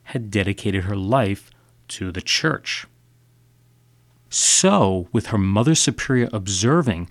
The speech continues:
the two were reunited again, and it was very clear that they still carried the torch for each other. Alba asked the church to release her from her vows,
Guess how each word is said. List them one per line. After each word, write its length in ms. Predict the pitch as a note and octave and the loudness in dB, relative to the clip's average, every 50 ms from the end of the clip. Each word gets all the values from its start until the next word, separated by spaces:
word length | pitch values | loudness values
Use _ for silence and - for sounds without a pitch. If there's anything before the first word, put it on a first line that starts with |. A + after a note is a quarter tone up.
| - - - - | -14 -20 -10 -6
the 100 | A2+ G2 | -6 -6
two 440 | - - - - - - D3+ D3+ D#3 | -4 -4 -6 -4 0 2 4 4 4
were 220 | D#3+ C#3 A2 G2+ | 4 2 0 0
reunited 580 | F#2+ F#2 G2+ A2+ B2+ D3 C#3+ C3+ B2+ C3 C3 A2+ | 2 2 2 4 6 6 6 6 4 4 2 2
again, 640 | A2 F#2 F2 G2 B2 D3+ D#3 A#2 F2+ F2+ F2 - - - - _ _ | 0 0 0 0 2 4 4 4 2 0 -2 -6 -12 -20 -20 _ _
and 120 | - A2 G2+ | -4 -2 -2
it 40 | |
was 200 | G2 F#2 F2 F2 | -2 -4 -6 -8
very 520 | F2 F2 F2+ F2+ G2 G2+ G#2 A2+ A#2 B2+ C3+ | -10 -10 -6 -2 0 2 2 4 2 2 0
clear 320 | - - - - A2+ G#2 | -2 -6 -6 -2 -2 -2
that 120 | G2+ F#2 E2+ | -2 -2 -6
they 100 | F2+ E2 | -6 -4
still 300 | - - - A2+ A#2 A2 | -4 -4 -2 -2 -4 -4
carried 480 | - - - G2 F#2 F#2+ G2 G2 F2+ | -4 -6 -6 -4 -2 -2 -2 -2 -2
the 100 | F#2+ G2+ | -4 -6
torch 480 | - - - - - F#2+ F#2 F2+ - - | -6 -6 -8 -6 -6 -4 -4 -4 -6 -6
for 140 | - - F2+ | -6 -6 -8
each 200 | F2 - - - | -6 -6 -6 -6
other. 300 | F#2+ F2 F2 E2+ - - _ _ _ _ _ - - _ - - - - - - - - _ _ - | -6 -6 -8 -10 -12 -14 _ _ _ _ _ -20 -20 _ -20 -20 -20 -20 -20 -20 -20 -20 _ _ -6
Alba 360 | A#2+ B2 C#3+ C#3 E3 D#3+ - - - | -2 -2 0 0 0 -2 -2 -4 -4
asked 300 | A#2+ A2+ B2 - - - | -4 -2 -2 -4 -2 -2
the 80 | B2 | -4
church 380 | A#2 - - - A#2 A2 - - | -4 -2 -2 0 0 0 0 0
to 80 | - | 0
release 480 | A2 G#2 F#2 F#2+ F#2+ C3 F3 F3+ - - | -2 -2 -2 -2 0 0 2 2 2 2
her 160 | - B2+ A2+ | 2 2 0
from 200 | - - A2+ G2+ | 2 0 0 2
her 140 | G2+ G#2 G2 | 2 0 0
vows, 560 | F2+ F2+ B2+ D#3 F3 D#3 A2 F#2+ F#2+ F#2+ - | 0 0 0 0 2 2 0 0 -2 -2 -6